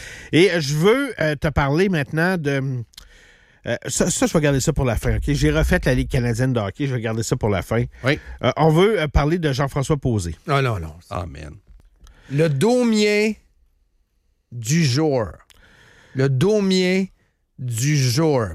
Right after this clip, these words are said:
Speaker 3: Prépare-nous tranquillement, Dan, parce que ça fait ce matin, là.
Speaker 1: Il a, il a partagé une affiche d'un groupe qui s'appelle L'Expédition.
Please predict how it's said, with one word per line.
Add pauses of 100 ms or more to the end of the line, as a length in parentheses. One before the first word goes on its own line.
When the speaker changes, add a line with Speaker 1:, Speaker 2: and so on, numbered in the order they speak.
Speaker 3:
Prépare-nous
tranquillement,
Dan,
parce
que
ça
fait
ce
matin, (100)
là.
Speaker 1:
Il
a, (1080)
il
a
partagé
une
affiche
d'un
groupe
qui
s'appelle
L'Expédition.